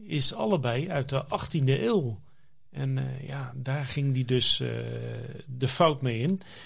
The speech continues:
En die tekeningen, die heeft hij niet zelf geleverd, want,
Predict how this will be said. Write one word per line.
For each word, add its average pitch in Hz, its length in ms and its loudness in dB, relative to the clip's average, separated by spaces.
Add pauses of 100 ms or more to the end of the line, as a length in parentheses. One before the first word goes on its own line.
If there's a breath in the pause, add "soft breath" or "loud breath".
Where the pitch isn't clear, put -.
(300 loud breath)
En 143 640 2 (160)
die 131 360 -6
tekeningen, 139 580 2
die 123 180 -2
heeft 117 220 -2
hij 117 140 -2
niet 110 200 0
zelf 123 360 2
geleverd, 143 560 0
want, 127 320 -4